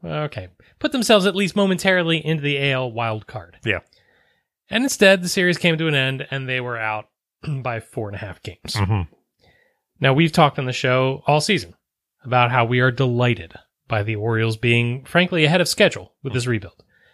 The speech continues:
Speaker 1: and that we are thrilled that the team is doing so well. We, we love watching the team play. We love the, the way they've been playing. The, we love the, the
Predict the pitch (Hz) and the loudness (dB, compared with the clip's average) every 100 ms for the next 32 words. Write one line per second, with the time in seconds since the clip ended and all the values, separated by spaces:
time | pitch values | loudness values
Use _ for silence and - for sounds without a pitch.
0 | _ - 127 127 127 127 120 135 147 156 | _ -8 -2 2 2 0 -2 0 0 2
1 | 156 - 214 139 90 107 113 110 131 117 | 0 2 4 4 2 -8 -8 -4 -2 0
2 | 110 107 110 110 104 156 160 156 - _ | 0 -2 -2 -4 2 4 4 2 -2 _
3 | _ _ _ _ _ - 127 135 135 127 | _ _ _ _ _ -10 -10 -8 -4 -4
4 | 120 131 139 123 123 117 127 113 - 113 | 2 2 2 0 -4 -4 -6 -6 -6 -6
5 | 107 123 120 117 107 107 113 127 120 113 | -4 -2 0 -2 -6 -6 -2 0 0 0
6 | 110 110 - 113 123 139 131 131 120 117 | -2 -2 -6 -2 4 4 4 2 -2 -4
7 | - 123 120 117 110 - 120 113 117 110 | -4 -2 -2 -2 -6 -8 -8 -4 -4 -4
8 | 110 104 104 - - _ _ 117 113 107 | -4 -4 -6 -16 -20 _ _ -2 0 -2
9 | 101 | -6